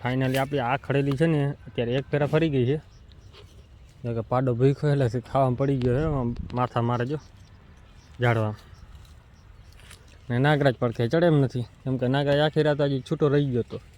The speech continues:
બાંધ્યો હતો પણ હું કાંઈ દોરી તોડાવી નાખી.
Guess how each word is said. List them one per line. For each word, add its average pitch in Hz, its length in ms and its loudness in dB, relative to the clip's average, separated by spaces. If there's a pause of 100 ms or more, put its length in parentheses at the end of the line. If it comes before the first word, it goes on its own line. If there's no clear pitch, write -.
(520)
બાંધ્યો 170 300 4
હતો 170 80 4
પણ 143 200 2
હું 160 120 0
કાંઈ 135 400 -4
દોરી 156 220 6
તોડાવી 151 300 4
નાખી. 117 320 -4